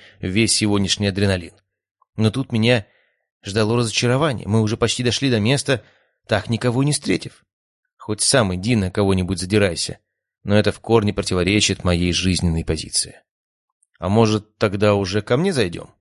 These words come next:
предложил Илья. «Мама всегда рада тебя видеть, братишка тоже. Да и вообще, ты давно не заходил. Ты не поверишь, но я даже и не вспомнил, что у тебя есть братишка,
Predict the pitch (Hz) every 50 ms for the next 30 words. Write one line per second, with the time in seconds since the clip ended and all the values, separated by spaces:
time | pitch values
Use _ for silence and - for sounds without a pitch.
0 | - - 98 95 98 90 82 92 87 87 85 82 71 - - _ _ _ - -
1 | - - 143 170 151 120 101 - - 85 - 107 104 104 101 104 98 90 85 -
2 | - - 87 85 87 90 87 87 87 110 113 120 - 131 127 - - - - 107
3 | 104 92 90 87 - _ _ _ _ _ _ _ - - 110 113 117 123 107 -
4 | - 165 160 117 - 95 92 101 98 101 104 101 98 92 90 - 90 - - -
5 | - - _ _ _ _ _ _ _ _ _ _ - 123 123 147 143 - 175 180
6 | 190 175 123 104 - - - 104 110 120 123 120 110 101 139 147 147 120 143 151
7 | 147 123 120 135 143 143 139 135 120 - - - - 170 190 180 160 127 110 -
8 | - 123 113 - 104 98 131 151 151 127 117 143 151 143 - 185 180 - - -
9 | - -